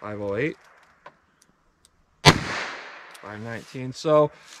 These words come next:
not particularly consistent, but not too bad. Let's see <laughs> how that pellet rifle compares. All right, here's our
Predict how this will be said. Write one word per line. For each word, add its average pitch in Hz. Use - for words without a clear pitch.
not 285
particularly 180
consistent, 175
but 139
not 131
too 104
bad. 82
Let's -
see 123
<laughs> -
how -
that 110
pellet 104
rifle 85
compares. 82
All -
right, 165
here's 165
our 120